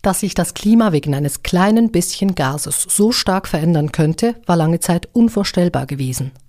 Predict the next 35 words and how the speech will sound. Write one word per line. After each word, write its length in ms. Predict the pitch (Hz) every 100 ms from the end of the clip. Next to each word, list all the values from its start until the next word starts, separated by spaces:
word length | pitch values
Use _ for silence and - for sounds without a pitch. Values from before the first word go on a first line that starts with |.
| - -
Doch 180 | 151
im 120 | 147 143
Verlauf 340 | 151 151 170
des 200 | 151 -
zwanzigsten 500 | 170 180 214 214 180
Jahrhunderts 560 | 151 143 190 214 208 -
widerlegt 420 | 151 151 202 -
die 60 |
Forschung 420 | 151 143 139 - 143
das 160 | 139
Bild, 300 | - 220 226 - - -
wonach 280 | 160 143 143
die 140 | -
Atmosphäre 640 | 139 - 151 - 220 226 196
ein 120 | 139
stabiles 520 | - 123 165 180 165
Gebilde 380 | 165 185 208 165
ist, 280 | - - - - - -
das 180 | 143
kaum 240 | - 160 175
aus 120 | 143
dem 140 | 147
Gleichgewicht 520 | 147 156 - 147 143 -
gebracht 400 | 143 135 - -
werden 200 | 135 143
kann. 280 | 160 135 127 _ _ _ _ _ _ -
Der 180 | - -
C-O-zwei-Gehalt 840 | 147 131 - 175 196 233 226 233
in 100 | 202
der 120 | 147
Atmosphäre, 560 | 131 147 - 214 220 202 - - -
die 80 | -
Schnee- 360 | - 180 202 185
und 180 | 147
Eisflächen, 680 | 156 175 - 185 175 - 175